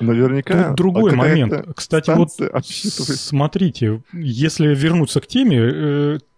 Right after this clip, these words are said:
Speaker 2: там написано, что, а чтобы женщину не покоцало этим напряжением, а изнутри выложено, э, каким-то изолирующим материалом.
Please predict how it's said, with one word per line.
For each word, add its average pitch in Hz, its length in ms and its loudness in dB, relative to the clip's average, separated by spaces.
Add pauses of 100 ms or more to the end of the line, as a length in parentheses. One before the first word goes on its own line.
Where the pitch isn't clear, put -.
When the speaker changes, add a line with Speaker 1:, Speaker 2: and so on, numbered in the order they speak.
(140)
Speaker 2:
там 160 160 0
написано, 165 460 -2
что, 131 420 2 (440)
а 120 80 -4
чтобы 151 300 0
женщину 151 560 2
не 127 320 2
покоцало 127 920 0
этим 117 220 0
напряжением, 123 720 0
а 123 300 0
изнутри 175 800 0 (180)
выложено, 143 840 2 (800)
э, 156 220 -4
каким-то 147 380 2
изолирующим 143 680 2
материалом. 131 640 0